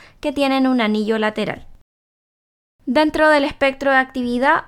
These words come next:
podemos destacar que es estable frente a diferentes beta-lactamasas,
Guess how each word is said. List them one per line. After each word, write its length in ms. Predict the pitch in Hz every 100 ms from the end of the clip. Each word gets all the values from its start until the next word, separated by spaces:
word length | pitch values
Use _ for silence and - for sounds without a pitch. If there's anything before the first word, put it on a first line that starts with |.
| -
podemos 400 | 262 262 262 269
destacar 640 | 247 262 214 208 240 254 - _ _ _
que 340 | - 269 285 - _
es 420 | - 254 262 - -
estable 600 | 214 233 - 330 349 320
frente 400 | 320 269 262 254
a 60 | 233
diferentes 680 | 226 - 202 233 254 302 294
beta-lactamasas, 1120 | 294 285 285 285 302 311 269 254 247 247 -